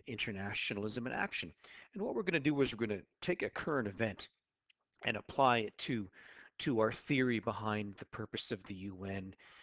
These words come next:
and, and evaluate, does it always work? And the current event I picked, you probably heard of, I'm sure. Donald Trump orders the U S to halt funding to the World Health Organization over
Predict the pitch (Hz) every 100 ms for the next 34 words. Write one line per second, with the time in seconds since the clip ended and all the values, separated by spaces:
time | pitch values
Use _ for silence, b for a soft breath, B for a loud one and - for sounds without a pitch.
0 | B B - 135 - 165 165 175 151 190
1 | 131 104 92 107 95 101 104 104 101 -
2 | - - B B - 117 120 127 - 160
3 | 131 127 127 110 - - - 113 98 104
4 | - 151 110 92 98 92 104 101 101 90
5 | 87 - 113 98 92 B B B 104 110
6 | 104 95 - - 104 101 101 107 107 101
7 | 107 101 101 101 98 - 110 - 113 110
8 | - 151 135 110 104 95 - 104 95 B
9 | B B B 113 104 104 107 - 107 117
10 | 107 104 101 101 98 - 104 98 98 101